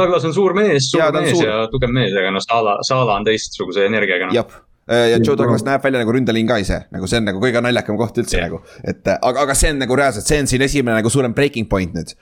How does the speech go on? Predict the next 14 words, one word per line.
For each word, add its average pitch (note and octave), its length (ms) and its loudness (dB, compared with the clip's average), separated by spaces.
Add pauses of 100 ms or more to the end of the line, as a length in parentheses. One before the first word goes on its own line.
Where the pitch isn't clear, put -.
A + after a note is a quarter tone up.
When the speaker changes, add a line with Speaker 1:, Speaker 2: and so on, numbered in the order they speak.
(140)
Speaker 2:
Et G#2+ 240 0
kuna, A#2 220 2 (320)
kuna, B2 240 2 (260)
äh, G2 300 4
Kallaste C3 340 2
võttis A2 380 0
siis, G2+ 240 0 (100)
äh, F#2+ 80 2
Texansiga, G#2 720 0 (580)
äh, F#2 480 2
kelle C3 160 0
sa A#2+ 80 0
võtsid E2 240 -4
nüüd? - 140 -10